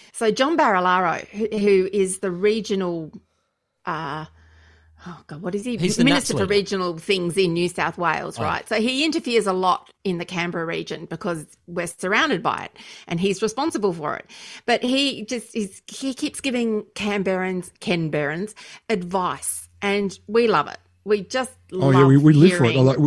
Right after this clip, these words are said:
Speaker 3: 'cause we don't know what to
Speaker 1: he's
Speaker 3: do.
Speaker 1: got to say about us
Speaker 3: Yeah.
Speaker 1: and that. So the <laughs> other day, the other day, he came out with, um, sewage detection, um, at Merimbula,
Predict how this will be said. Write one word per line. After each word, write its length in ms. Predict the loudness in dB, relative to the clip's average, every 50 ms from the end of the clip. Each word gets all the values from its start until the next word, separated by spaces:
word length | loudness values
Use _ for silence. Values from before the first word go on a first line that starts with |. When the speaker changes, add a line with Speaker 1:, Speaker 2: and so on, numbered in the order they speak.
| 0 0
Speaker 3:
'cause 120 | 0 2 4
we 80 | 6 6
don't 100 | 8 8
know 60 | 8 6
what 100 | 6 4
to 40 | 2
Speaker 1:
he's 120 | 4 4
Speaker 3:
do. 140 | 6 6 6
Speaker 1:
got 200 | 4 2 0 -4
to 100 | -6 -8
say 280 | -6 -4 -4 -2 -4 -4
about 260 | -6 -6 -6 -6 -4 -2
us 120 | 0 0
Speaker 3:
Yeah. 60 | 0 -2
Speaker 1:
and 100 | -4 -4
that. 140 | -6 -6 -8 -10 -16 -14 -14 -14 -14 -14 -14
So 260 | -4 0 4 4 4
the 200 | 4 4 0 -2 -2
<laughs> 60 | -2
other 140 | -2 -2 -2
day, 640 | -2 -2 -4 -4 -2 0 0 0 -2 -2 -6 -6 -8 _ -20 -20 -20 -20 -20 -20 -18 -8
the 160 | -6 -4 -2 -2
other 180 | -2 -2 -4
day, 380 | -4 -2 -2 -2 -2 -4 -4 -6
he 460 | -6 -6 -6 -4 -4 -4 -6 -8 -12 -12
came 340 | -10 -6 -4 -4 -2 -2
out 300 | -2 -2 -2 -2 -4 -4
with, 1500 | -4 -4 -4 -2 -2 -2 -2 -2 -2 -2 -2 -2 -2 0 -2 -4 -4 -6 -6 -6 -6 -8 -8 -8 -8 -10 -12 -14 -18 -20 -20 -12 _
um, 400 | -4 -2 -2 0 -2 -2 -4 -6 -8
sewage 440 | -8 -6 -2 2 2 2 2 2 -4
detection, 600 | -10 -8 -6 -6 -6 -6 -6 -8 -10 -10 -10 -14 -18 -20 -20 -20 -20 -20 -20 -20 -20 -16 _ -2
um, 320 | 0 0 0 0 0 -2 -2
at 140 | -2 -2 0
Merimbula, 520 | 0 0 0 0 0 0 0 0 -2 -4